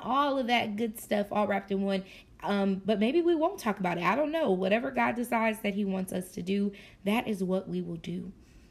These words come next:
All right, y'all know we have to end this thing with a good old prayer. So let us do so. Dear Lord, we just come just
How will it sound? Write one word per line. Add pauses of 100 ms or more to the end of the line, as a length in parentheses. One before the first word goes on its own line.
(120)
All
right,
y'all
know
we
have
to
end
this
thing
with
a
good
old
prayer. (280)
So
let
us (160)
do
so. (1120)
Dear
Lord,
we
just
come
just